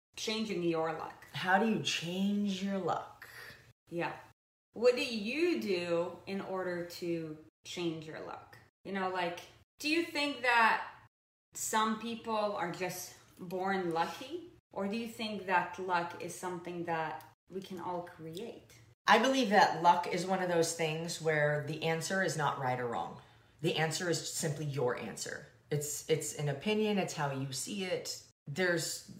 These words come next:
Speaker 2: no scientific evidence that proves true or false that luck is a thing, right? So luck defined in the Webster's, We-, Merriam-Webster dictionary is success or failure apparently brought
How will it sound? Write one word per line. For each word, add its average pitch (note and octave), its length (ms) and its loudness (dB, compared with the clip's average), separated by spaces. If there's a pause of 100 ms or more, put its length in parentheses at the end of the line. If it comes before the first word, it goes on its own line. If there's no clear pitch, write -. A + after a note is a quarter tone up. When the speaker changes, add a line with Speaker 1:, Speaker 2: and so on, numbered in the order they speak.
Speaker 2:
no F#3 220 0
scientific F#3+ 720 0
evidence D#3+ 460 0
that - 240 -4
proves D#3 380 -2
true F#3 240 -2
or F#3 180 -2
false C#3+ 360 0
that C3+ 200 -2
luck B2+ 200 -4
is B2+ 120 -4
a B2 100 -4 (260)
thing, - 180 -6 (420)
right? A#2+ 280 -2 (200)
So C#3+ 480 0 (340)
luck G3 460 4
defined E3 560 0 (100)
in D3+ 440 0
the C#3+ 80 -6
Webster's, C#3 880 -2 (120)
We-, D3 120 2 (180)
Merriam-Webster C#3+ 760 -2
dictionary B2 840 -6 (480)
is C#3+ 800 2 (180)
success - 640 2
or F#3+ 160 -2
failure D#3+ 760 -2 (380)
apparently G3+ 640 -4
brought C3+ 540 2